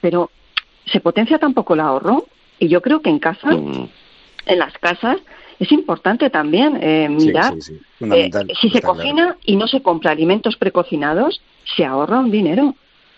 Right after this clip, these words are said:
Speaker 1: ¿Sabéis, pero habéis,
Speaker 2: Mucho.
Speaker 1: habéis hecho una
Speaker 2: Yo
Speaker 1: cuenta de cuánto cuesta hacer unas croquetas en casa con restos de un pollo asado o de un cocido o de lo que sea?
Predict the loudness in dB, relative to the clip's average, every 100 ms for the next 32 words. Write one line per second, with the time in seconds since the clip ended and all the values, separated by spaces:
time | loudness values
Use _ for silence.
0 | -4 -2 0 0 0 2 0 -2 -6 -2
1 | -2 0 0 0 0 0 0 0 -2 -4
2 | -10 -4 0 2 2 2 0 0 0 0
3 | 2 -2 -2 -2 0 -2 -2 0 0 0
4 | -4 -2 -2 -4 -6 -4 -4 -4 -6 _
5 | _ -4 -2 -2 -2 -2 -2 -6 -4 -2
6 | -2 -2 -2 -2 0 0 2 0 -4 -20
7 | -10 0 2 4 2 2 2 2 2 2
8 | 0 0 0 -4 -2 -2 -2